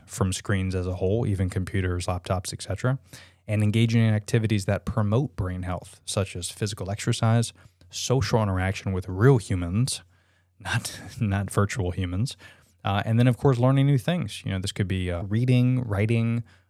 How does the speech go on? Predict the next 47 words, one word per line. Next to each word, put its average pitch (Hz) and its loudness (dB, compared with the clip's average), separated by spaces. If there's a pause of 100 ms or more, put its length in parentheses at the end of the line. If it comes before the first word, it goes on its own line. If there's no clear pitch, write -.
(140)
uh, 90 -6
meditation, 110 0 (320)
something 113 0
that 107 0
is 98 -2
outside 98 0
of 98 0
the 95 -6
box 95 -2
that 110 -4
you 107 -8
typically 98 -4
don't 90 -4
do. 90 -4 (260)
It's 98 -6
also 98 0
important 98 -2
to - -8
be 92 -6
mindful 101 0 (400)
of 92 -2
the 92 -4
sources 110 0
of 98 0
information 92 -4
we're 90 -2
consuming 92 0
and 98 -4
to 107 -4
make 98 0
an 92 -12
effort 120 -2 (320)
to 98 -2
seek - -4
out 98 -2
diverse 92 -4
perspectives. - -8 (360)
So 95 -2
finding 95 -2
other, 92 -2
other 95 -2
people 127 4
or 104 2
other 101 0
ways 95 -2
of 90 -6
thinking, 123 -2